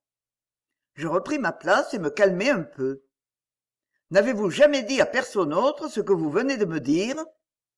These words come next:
Telle fut la première question que Misérimus Dexter m'adressa. « Jamais. Personne n'a le moindre soupçon de ma pensée. » Pas même les avocats ? Pas même les avocats. «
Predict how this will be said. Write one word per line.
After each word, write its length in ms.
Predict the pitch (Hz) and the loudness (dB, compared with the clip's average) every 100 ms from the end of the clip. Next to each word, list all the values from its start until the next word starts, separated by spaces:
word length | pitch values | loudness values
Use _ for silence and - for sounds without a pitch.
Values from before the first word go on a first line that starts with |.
| _ _ _ _ _ | _ _ _ _ _
Telle 200 | 202 185 | 2 4
fut 220 | 175 269 | 2 0
la 80 | 302 | 0
première 420 | - 247 277 233 | 0 -2 -2 -2
question 520 | - 175 - 180 208 294 | -2 -4 -4 -2 -2 -2
que 100 | 208 | -4
Misérimus 600 | 160 220 254 233 170 131 | -4 -4 -6 -4 -4 -2
Dexter 440 | 190 - - 214 311 | -4 -4 -6 -6 -4
m'adressa. « 720 | 254 180 165 - 131 135 - _ _ _ _ _ _ _ _ - | -4 -4 -6 -6 -8 -8 -14 _ _ _ _ _ _ _ _ -2
Jamais. 560 | 143 320 240 160 - _ _ - | 4 4 2 -4 -6 _ _ 0
Personne 460 | - - 226 285 330 | 0 0 0 0 2
n'a 120 | 269 | 2
le 80 | 180 | 2
moindre 380 | 165 233 302 - | 0 0 0 -2
soupçon 460 | - 214 - 233 | -4 -10 -4 -2
de 100 | 320 | -2
ma 120 | 285 240 | -2 0
pensée. » 720 | 214 180 - - 135 135 - _ _ _ _ _ _ _ _ _ _ _ | 0 0 -2 -2 -2 -2 -8 _ _ _ _ _ _ _ _ _ _ _
Pas 120 | 254 277 | 0 2
même 220 | 262 226 | 2 2
les 200 | 190 170 | 2 2
avocats ? 720 | 156 147 - 170 254 320 - _ _ _ _ _ _ _ _ | 0 -2 -2 0 0 -4 -16 _ _ _ _ _ _ _ _
Pas 140 | - 311 | 0 2
même 280 | 262 302 302 | 4 2 2
les 220 | 262 226 | -4 -2
avocats. « 600 | 190 180 - 131 139 | 0 -2 0 -4 -4